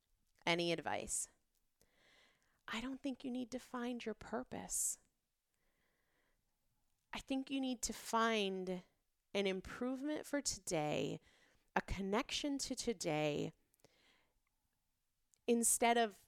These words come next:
this big picture. It goes back to what I was just saying, right? If we make it too macro, if we make it too big, it's totally overwhelming and we don't know where to start, and so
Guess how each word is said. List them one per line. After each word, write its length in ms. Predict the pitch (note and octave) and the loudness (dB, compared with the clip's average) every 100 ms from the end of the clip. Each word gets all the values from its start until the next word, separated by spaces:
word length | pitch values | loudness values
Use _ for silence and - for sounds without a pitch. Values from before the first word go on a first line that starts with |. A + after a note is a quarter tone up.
| _ | _
this 160 | G#3 - | 0 2
big 240 | F#3 F#3 | 0 0
picture. 400 | - - - - | -2 0 0 0
It 60 | - | 4
goes 160 | B3+ | 4
back 220 | C4+ C4 | 6 4
to 100 | - | 4
what 120 | C4 A3+ | 4 4
I 80 | |
was 160 | G#3 - | 4 2
just 180 | G#3 - | 2 2
saying, 380 | C4 B3 F3+ F3 | 4 4 4 8
right? 200 | F#3+ G#3+ | 8 8
If 160 | - | 4
we 120 | A3+ | 0
make 340 | G#3+ A3 C#4+ - | 4 6 6 6
it 160 | F4+ | 2
too 200 | - D#4+ C#4 | 2 4 6
macro, 500 | B3 C4 - F#3+ F3+ | 6 6 6 6 6
if 140 | - | 4
we 100 | G3 | 0
make 320 | G3+ A3 - | 6 6 6
it 140 | - - | 0 2
too 180 | D4+ | 2
big, 400 | A#3 D#4+ E4+ C4+ | 4 8 8 8
it's 140 | B3+ - | 6 10
totally 360 | E4 G4+ G#4+ | 10 12 12
overwhelming 480 | F#4 D#4+ C#4 C4+ C4+ | 10 10 10 10 8
and 100 | C4 | 4
we 80 | B3+ | 6
don't 200 | A3 G#3+ | 8 10
know 100 | G#3+ | 10
where 140 | G3 | 10
to 60 | F#3+ | 8
start, 360 | - E3+ E3+ - | 8 10 10 10
and 240 | F3 F3 | 8 8
so 380 | - D3+ D3 D3 | 6 8 8 6